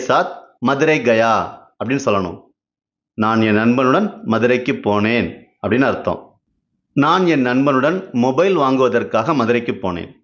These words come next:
நான் என் நண்பனுடன் மொபைல் வாங்குவதற்காக மதுரைக்கு போனேன். எப்படி சொல்லலாம்? நான் என் நண்பனுடன் அப்படிங்கிறத மே அப்னே தோஸ்துக்கே சாத் அப்படின்னு வச்சுக்கலாம். அடுத்து மதுரைக்கு போனேன் அப்படின்னா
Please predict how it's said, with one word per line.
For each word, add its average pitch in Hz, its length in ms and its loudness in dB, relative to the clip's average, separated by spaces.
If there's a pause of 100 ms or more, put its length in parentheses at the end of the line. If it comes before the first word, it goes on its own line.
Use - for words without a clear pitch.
(840)
நான் 104 260 2
என் 104 200 2
நண்பனுடன் 120 500 2 (600)
மொபைல் 135 360 0
வாங்குவதற்காக 123 920 0 (180)
மதுரைக்கு 120 560 0
போனேன். 101 360 0 (400)
எப்படி 117 180 0
சொல்லலாம்? 139 420 2 (680)
நான் 135 360 4 (120)
என் 135 140 2
நண்பனுடன் 127 600 0 (120)
அப்படிங்கிறத 104 500 0 (600)
மே 143 140 2 (220)
அப்னே 139 280 0 (360)
தோஸ்துக்கே 135 560 0
சாத் 120 300 0 (500)
அப்படின்னு 117 280 0
வச்சுக்கலாம். 117 520 0 (640)
அடுத்து 139 380 0 (640)
மதுரைக்கு 160 460 0
போனேன் 143 380 0
அப்படின்னா 123 280 0